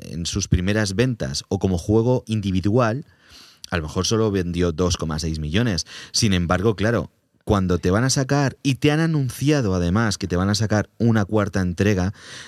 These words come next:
la gente, como tú nos comentabas antes, eh, Ágalos, mm, ha recibido de parte de su círculo cercano o de medios especializados, al final Uncharted es uno de los grandes juegos de la historia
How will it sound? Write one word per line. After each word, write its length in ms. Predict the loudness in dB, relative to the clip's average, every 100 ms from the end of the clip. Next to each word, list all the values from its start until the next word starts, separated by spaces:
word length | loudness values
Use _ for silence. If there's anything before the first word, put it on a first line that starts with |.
| -20 _ 0
la 220 | 2 2
gente, 420 | 2 0 0 -2 -2
como 220 | 0 0
tú 120 | 0
nos 160 | 0 0
comentabas 440 | 0 0 0 0
antes, 400 | 0 0 0 0
eh, 140 | -6 -8
Ágalos, 420 | -6 -2 -2 -2 -6 -18 -20 -20 _ _
mm, 240 | -2 0 0 -4 _ _ -14 -2
ha 140 | 2
recibido 560 | 2 0 0 2 2 2
de 140 | 0
parte 320 | 0 -2 0
de 100 | 0
su 160 | 0 -2
círculo 380 | -2 -4 -2 -4
cercano 580 | -4 0 0 2 0 2
o 80 |
de 80 | 2
medios 300 | 2 0 0
especializados, 760 | 0 -2 0 0 2 2 2 -2 -14 -20 -8
al 120 | -6
final 400 | -2 0 0 0
Uncharted 500 | -2 -2 -2 0 0
es 180 | 2 2
uno 200 | 2 4
de 100 | 4
los 180 | 2 0
grandes 420 | -2 -2 0 -2
juegos 360 | 0 0 2 2
de 120 | 2
la 40 |
historia 540 | 0 2 2 2 2